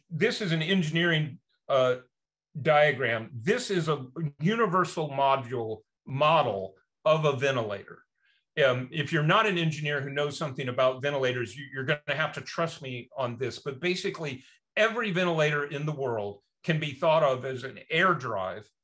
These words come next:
something that produces air flow and pressure in a very precise way, a sensing module that makes sure that that air is being produced correctly, a controller, and a user interface.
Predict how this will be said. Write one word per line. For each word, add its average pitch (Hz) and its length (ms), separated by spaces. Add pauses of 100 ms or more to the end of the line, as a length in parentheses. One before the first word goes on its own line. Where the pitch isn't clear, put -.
(120)
something 160 440
that 131 240
produces 165 960
air 160 240
flow 151 680
and 151 200
pressure 120 580
in 127 100
a 113 40
very 127 300
precise 135 520
way, 101 300 (340)
a 156 60
sensing 185 680
module 117 540 (140)
that 135 220
makes 156 260
sure 156 340
that 135 220
that 127 240
air 135 340
is 123 180
being 120 280
produced 135 420
correctly, 127 640 (240)
a - 80
controller, 175 800 (180)
and 139 140
a 139 100
user 156 280
interface. - 720